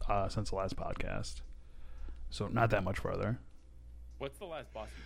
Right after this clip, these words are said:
Speaker 2: beat is more a better question. Or are you still up in Volcano Manor territory?
Speaker 1: Uh, the last main boss was,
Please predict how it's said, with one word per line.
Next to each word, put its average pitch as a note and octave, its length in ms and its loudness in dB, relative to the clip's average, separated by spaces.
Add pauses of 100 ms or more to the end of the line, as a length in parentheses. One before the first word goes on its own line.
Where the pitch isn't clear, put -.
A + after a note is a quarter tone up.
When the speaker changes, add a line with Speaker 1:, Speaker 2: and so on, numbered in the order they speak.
(100)
Speaker 2:
beat - 60 -12
is - 160 -14
more - 360 -12
a - 40 -12
better - 240 -10
question. - 300 -12 (1160)
Or A#2 80 -4
are A#2 60 0
you A2+ 140 -2
still A2 220 -2
up G#2 140 -2
in G2 120 -8
Volcano F2 420 -6
Manor D#2 340 -8
territory? D2 380 -12 (2500)
Speaker 1:
Uh, D3+ 160 12
the C#3+ 100 12
last F3 260 12
main C3+ 320 12
boss A2+ 460 10
was, G#2+ 800 6